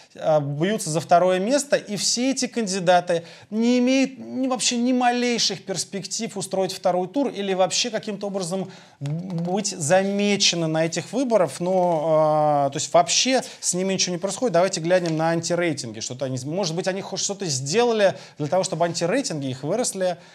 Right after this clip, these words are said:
Давайте посмотрим, кого же ненавидит наша страна. Следующий слайд.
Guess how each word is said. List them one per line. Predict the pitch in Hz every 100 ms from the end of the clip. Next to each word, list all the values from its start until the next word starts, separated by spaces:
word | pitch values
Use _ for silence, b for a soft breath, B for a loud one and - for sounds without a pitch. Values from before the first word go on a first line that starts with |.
| B B
Давайте | 139 156 151
посмотрим, | 151 139 147 131
кого | 139
же | 143 147
ненавидит | 147 151 139 107
наша | 113 -
страна. | 120 135 160 220 262 - b b b b b b b b _ _ _ _ _ _ _ _ _ _ _ _ _ _ _
Следующий | - 82 82 98 120
слайд. | 131 208 226 202 123